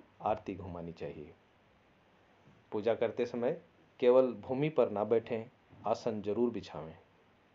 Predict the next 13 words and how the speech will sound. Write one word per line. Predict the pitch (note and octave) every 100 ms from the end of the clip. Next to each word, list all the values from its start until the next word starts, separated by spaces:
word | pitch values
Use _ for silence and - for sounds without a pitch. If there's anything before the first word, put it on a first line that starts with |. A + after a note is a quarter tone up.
| _ _ _ _ _ _
शिलान्यास | - D3 C#3+ D#3 D#3 E3+ E3+ - - _ _ _ _ -
सर्वप्रथम | - D#3 C#3 - B2+ C3 - -
आग्नेय | A#2+ C3+ D3+ D3
दिशा | A#2 - G#2+
में | G2+
होनी | G2 F#2
चाहिए। | F#2+ - D2+ C#2+ - _ _ _ _ _ _ -
मध्याह्न, | G2+ G2+ A2 A#2+ E3 - _ _ _ -
मध्यरात्रि | F#2+ G#2 B2 B2+ A#2+ C3+ F3 - _ _ _ -
और | A2 A2+ A2
संध्या | - A2+ B2+ C#3+
काल | A#2 G#2+
में | G#2+ G#2